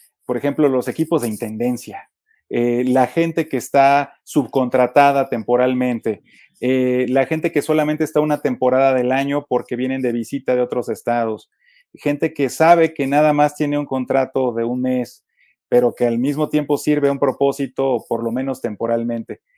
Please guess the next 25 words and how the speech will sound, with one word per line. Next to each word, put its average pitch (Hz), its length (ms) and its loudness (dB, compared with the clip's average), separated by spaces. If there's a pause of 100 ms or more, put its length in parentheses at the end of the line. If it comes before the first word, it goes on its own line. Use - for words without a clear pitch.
(180)
¿Cómo 165 180 -4
involucrarlas 151 800 4
en 127 140 -4
buscar, 143 560 -2 (280)
eh, 117 460 -2
sumarlas 147 800 0
al 123 140 0
propósito 135 640 0
del, 113 340 -2
de, 110 500 -6
de 107 160 -6
la 107 120 -6
empresa 143 560 0 (340)
y 123 160 -2
ayudarlas 143 720 2
a 147 40 0
encontrar 135 440 0
esa 156 160 -2
empatía 147 460 0
con 139 160 -4
la 127 100 -2
satisfacción 117 680 -8
de 127 100 -4
su 110 160 -12
cliente? 107 360 -12